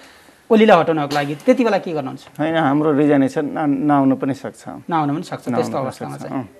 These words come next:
Speaker 1: भनेको कुनै पनि हालतमा प्रधानमन्त्रीलाई पाखा लाउन सकियो भने
Speaker 2: उम्।
Speaker 1: राजीनामा टर्न पनि सक्छ।
Speaker 2: टर्न सक्छ, नआउन पनि सक्छ।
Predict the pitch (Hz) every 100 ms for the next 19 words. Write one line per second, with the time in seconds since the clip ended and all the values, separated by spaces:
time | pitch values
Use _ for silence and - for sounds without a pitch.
0 | 175 185 190 247 240 - - - 269 302
1 | 330 170 170 185 208 262 285 - - -
2 | 208 226 226 - 220 214 202 208 208 196
3 | 196 190 214 156 196 262 - - - 180
4 | 165 160 180 - 175 147 147 151 135 -
5 | 123 107 104 - - - 110 120 123 113
6 | - 110 113 - -